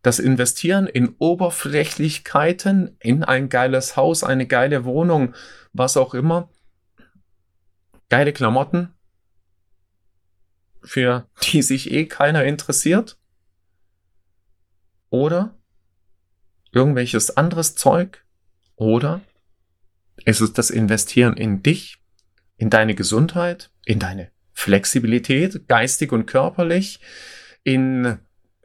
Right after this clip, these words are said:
ein gutes, ein gutes Bewegtsein, also Zeit investieren in Bewegung, Zeit investieren,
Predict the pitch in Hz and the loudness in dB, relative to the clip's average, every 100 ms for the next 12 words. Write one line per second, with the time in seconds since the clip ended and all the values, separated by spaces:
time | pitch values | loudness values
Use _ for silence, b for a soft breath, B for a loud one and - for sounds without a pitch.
0 | _ _ _ _ - - - 120 113 98 | _ _ _ _ -18 -10 -2 0 0 0
1 | 127 165 196 - 170 165 - - - - | 0 0 0 0 -2 -2 -2 -4 -2 0
2 | 123 107 165 185 151 - 123 117 123 175 | 2 0 -2 -2 -2 -2 -2 0 0 -2
3 | - - - _ 117 143 147 185 196 117 | -6 -12 -12 _ -2 0 2 2 2 0
4 | 101 107 - 123 120 165 - 131 123 123 | -2 -4 -2 0 0 0 -2 0 2 0
5 | - - 143 135 123 - 113 110 107 104 | -2 0 2 2 0 0 0 0 0 0
6 | 113 123 151 196 196 196 B B B - | 2 2 2 0 2 0 B B B 0
7 | - 185 175 - 139 127 - - 147 147 | 2 2 2 0 0 0 -4 -2 0 2
8 | 135 | 0